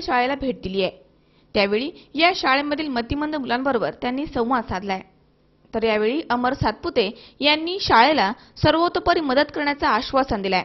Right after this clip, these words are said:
या शाळेमध्ये भौतिक सुविधांची कमतरता आहे. सर्व गोष्टींवरती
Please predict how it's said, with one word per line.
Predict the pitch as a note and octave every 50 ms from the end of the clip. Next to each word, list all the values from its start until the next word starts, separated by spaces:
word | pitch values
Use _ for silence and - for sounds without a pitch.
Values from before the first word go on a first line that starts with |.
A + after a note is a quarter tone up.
| - - _ _ _ _ _ _ _ _ _ - - - - -
या | D4 E4 F4 -
शाळेमध्ये | - - C4 B3+ C4 C#4+ D4 D4+ D4 C#4+ D#4+ D#4+
भौतिक | D4+ D4+ C#4+ B3 B3 - D#4 D4+
सुविधांची | - D#4+ C#4 C#4+ C#4 D4 C#4 C#4 - D4
कमतरता | - C4 A3+ A3 G#3+ A3+ G#3 G#3 G#3 G3
आहे. | F#3+ - - - _ _ _ - - _ -
सर्व | - C4 A#3+ A#3 A#3+
गोष्टींवरती | A#3+ A3 A#3 A3+ A#3 - C#4 B3+ C4+ C4 C4 B3+ - D4